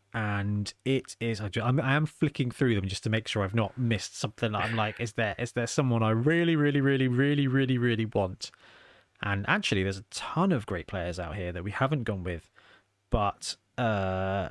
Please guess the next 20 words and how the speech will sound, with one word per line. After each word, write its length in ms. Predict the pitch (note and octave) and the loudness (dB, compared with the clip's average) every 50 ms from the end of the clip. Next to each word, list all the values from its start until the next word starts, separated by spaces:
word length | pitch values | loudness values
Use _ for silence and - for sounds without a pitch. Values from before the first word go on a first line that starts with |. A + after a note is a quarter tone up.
| - - | -8 -6
no, 240 | B2+ D#3+ G#3 G#3 F3+ | -2 0 0 2 2
it 160 | E3+ F#3+ - | 0 0 0
isn't 220 | E3+ F#3 G3+ G3 | -2 -2 -2 0
gonna 180 | F3 F#3+ F#3 F3+ | 0 0 0 2
be 80 | F#3 F3 | 2 0
the 80 | D#3+ | 0
pump 240 | - E3 E3+ F3+ C3+ | 0 0 -2 -2 0
wagon. 380 | A2 G#2 G#2 - C3 D3+ D#3+ D#3+ _ _ _ _ _ _ _ _ _ _ _ _ _ _ _ _ _ _ _ _ _ | -2 -2 -2 -2 -2 -2 -4 -4 _ _ _ _ _ _ _ _ _ _ _ _ _ _ _ _ _ _ _ _ _
Although, 380 | D3+ B2+ A#2 G#2+ G2+ G2+ A2 A#2+ C3+ - _ | 0 0 2 4 4 2 2 0 -2 -4 _
can't 220 | - A2 G2+ F#2+ | -2 -2 -2 0
really 240 | F#2+ G2 G2 F#2+ F#2+ | 0 0 2 2 2
knock 300 | F#2+ G2+ G2+ - - - | 2 2 0 -2 -6 -10
the 60 | - | -10
pump 260 | - - A#2 A2+ G#2+ G#2 | -6 -4 -4 -4 -4 -6
wagon. 340 | G#2+ G#2+ A2 A2 G#2 A#2 - - - - - - _ _ _ _ | -6 -6 -6 -6 -6 -6 -8 -12 -16 -20 -20 -20 _ _ _ _
It 160 | F#3 G3+ F#3 | 2 4 4
is 320 | E3+ E3+ E3+ E3+ E3+ D3 - | 4 4 4 4 2 0 -2
going 340 | _ - F#3+ G#3 A3+ G#3+ F#3+ | _ 0 2 2 4 2 2
to 100 | - C#3+ | 0 -2
be 580 | A#2+ - - A2 G2+ F2+ F2+ G2+ C#3+ F#3 - | -4 -2 -2 0 0 0 0 0 -2 -2 -4